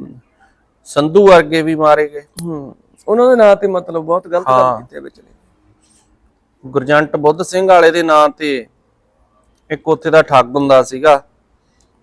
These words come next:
Speaker 1: ਉਹ ਲੋਕਾਂ ਤੋਂ ਪੈਸੇ ਲੁੱਟਦਾ ਹੁੰਦਾ ਵੀ ਮੈਂ ਗੁਰਜੰਟ ਬੁੱਧ ਸਿੰਘ ਵਾਲਾ ਚਿੱਠੀਆਂ ਪਾ ਪਾ ਕੇ ਜਾਂ ਰਾਹ 'ਚ ਰੋਕ ਲੈਂਦਾ।
Speaker 2: ਅੱਛਾ ਜੀ।
Speaker 1: ਉਹ ਲੋਕਾਂ ਨੇ ਭਾਈ ਗੁਰਜੰਟ ਸਿੰਘ ਨੂੰ ਦੱਸਿਆ
Speaker 2: ਹੂੰ।
Speaker 1: ਤੇ ਇੱਕ ਦਿਨ ਉਹ ਆਇਆ, ਉਹਨੂੰ ਹੀ ਰੋਕ ਲਿਆ।
Speaker 2: ਹੂੰ।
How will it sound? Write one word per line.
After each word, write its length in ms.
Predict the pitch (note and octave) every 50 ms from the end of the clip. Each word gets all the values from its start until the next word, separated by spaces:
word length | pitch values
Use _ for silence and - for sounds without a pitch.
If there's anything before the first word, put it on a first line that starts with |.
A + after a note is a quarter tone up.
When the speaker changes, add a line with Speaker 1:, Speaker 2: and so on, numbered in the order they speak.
| _ -
Speaker 1:
ਉਹ 80 | F3+
ਲੋਕਾਂ 320 | E3+ D#3+ D#3 D#3 - D#3+ D#3+
ਤੋਂ 100 | E3 D#3+
ਪੈਸੇ 320 | E3 D#3 D3+ D3+ D3+ D#3
ਲੁੱਟਦਾ 360 | D3 D3 C#3+ C3+ C3 C3+ C#3
ਹੁੰਦਾ 220 | C#3 C#3 C#3+ D3+ D3+
ਵੀ 100 | D3+ D3+
ਮੈਂ 220 | D3+ D3 D3 D3
ਗੁਰਜੰਟ 440 | C#3 C#3+ C3 B2+ C#3 C#3 C#3 C3+ C#3
ਬੁੱਧ 260 | C3+ C#3 D3 D3+ D#3+
ਸਿੰਘ 200 | C#3+ D3+ D#3+ E3
ਵਾਲਾ 200 | D#3+ D3+ C#3+ C3+
ਚਿੱਠੀਆਂ 420 | A#2+ - C3+ - - C3+ C3 C3
ਪਾ 220 | B2 B2 C3 B2+ A#2+
ਪਾ 220 | - - B2 A#2+
ਕੇ 320 | - - B2+ C3 B2 A#2 A#2
ਜਾਂ 240 | B2 C3+ C#3 C3+
ਰਾਹ 200 | C3 C3 C#3+ D#3+
'ਚ 80 | E3 F3
ਰੋਕ 280 | E3+ D#3 C#3+ B2+ - C3
ਲੈਂਦਾ। 420 | C3 B2+ B2 A#2+ B2 A#2 A#2 - _ _ _ _ _ _ _ _
Speaker 2:
ਅੱਛਾ 300 | E3 - - - D#3+ D#3+
ਜੀ। 120 | D#3 D#3 - _ _ _ _ _ -
Speaker 1:
ਉਹ 60 | E3
ਲੋਕਾਂ 380 | D#3 D#3 D3+ D3+ D#3 D#3+ D#3+ E3
ਨੇ 120 | E3 D#3+
ਭਾਈ 260 | D#3 D#3+ F3 E3 C#3+
ਗੁਰਜੰਟ 400 | B2+ C3+ B2 B2 C#3 C#3 C#3 C3+
ਸਿੰਘ 240 | - - D3+ D#3+ E3+
ਨੂੰ 140 | F3 E3 D#3
ਦੱਸਿਆ 460 | C#3 B2+ - - C#3 C3+ C3+ C3+ C#3 _ _ _ _ _ -
Speaker 2:
ਹੂੰ। 300 | E3 D#3+ D3+ D3+ C#3+ - _ _
Speaker 1:
ਤੇ 80 | D3 D3
ਇੱਕ 160 | C#3 - D3
ਦਿਨ 180 | C#3+ D3+ D3+
ਉਹ 200 | D#3 D3+ D3+ D3
ਆਇਆ, 540 | D3 C#3 C#3 C#3 C#3 C#3+ C#3+ C#3+ C#3+ C#3 - _ _ _ _ _ _ _ _ _ _ _ _ _ _ _
ਉਹਨੂੰ 240 | E3 F3 F#3+ G#3+ A3+
ਹੀ 40 | G#3+
ਰੋਕ 260 | G3 E3+ D3+ C3 C3+
ਲਿਆ। 260 | C#3+ C#3+ C#3 C3+ C3 C3 _ _ _ _ _ _ _ _ -
Speaker 2:
ਹੂੰ। 300 | E3 D#3 D3+ D3 - -